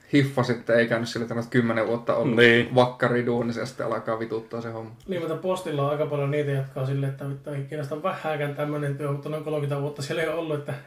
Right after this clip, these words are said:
Speaker 3: ei ole oikein enää mitään muutakaan vaihtoehtoa.
Speaker 2: Ja sitten tuli armeijaan lähtö. Sitten, no siellä olisi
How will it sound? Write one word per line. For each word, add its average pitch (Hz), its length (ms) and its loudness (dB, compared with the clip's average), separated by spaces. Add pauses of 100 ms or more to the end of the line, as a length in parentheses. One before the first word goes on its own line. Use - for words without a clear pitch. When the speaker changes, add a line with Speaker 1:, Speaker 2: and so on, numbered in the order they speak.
(120)
Speaker 3:
ei 135 200 0
ole - 80 -4
oikein 160 320 0
enää 160 140 -4
mitään 156 360 -6
muutakaan 143 400 -2
vaihtoehtoa. 139 500 -12 (300)
Speaker 2:
Ja 101 120 -2
sitten 107 1200 -6 (760)
tuli 120 300 2
armeijaan 107 800 2
lähtö. 98 460 -6 (760)
Sitten, 101 460 -6 (160)
no 123 120 -2
siellä 131 400 2 (140)
olisi 113 220 -4